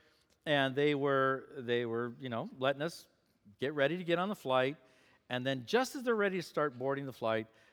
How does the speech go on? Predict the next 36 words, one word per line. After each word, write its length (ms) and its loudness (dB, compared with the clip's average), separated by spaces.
they 80 -4
come 220 -4
on, 300 0
uh, 160 -6
"Because 480 -8
of 180 -8
the 100 -6
weather 440 -4
on 140 -4
the 120 -12
East 320 -12
Coast," 440 -10
and 100 -12
I'm 80 -12
going, 260 -10
"Oh, 240 -4
great, 320 -10
here 200 -6
goes. 440 -2
They're 120 -12
gonna 120 -10
cancel 380 -10
this 140 -8
flight 260 0
or 60 -8
something." 440 -10
Fortunately, 1200 4
the 200 -6
pilot 380 2
or 100 -2
somebody 460 -2
was 140 -4
smart 280 -4
enough 200 -6
to 120 -8
ask 240 0